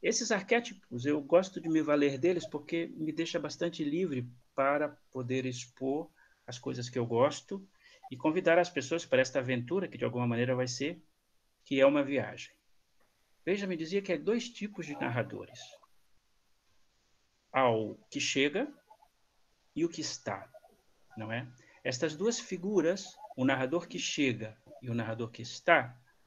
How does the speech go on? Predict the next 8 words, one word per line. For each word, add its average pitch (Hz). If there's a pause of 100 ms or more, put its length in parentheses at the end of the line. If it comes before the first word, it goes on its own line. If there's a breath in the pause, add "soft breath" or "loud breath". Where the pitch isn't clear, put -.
(260)
estas 127
duas 202
figuras 143
arquetípicas 123
são 147
representadas 160
pelo 120
camponês, 151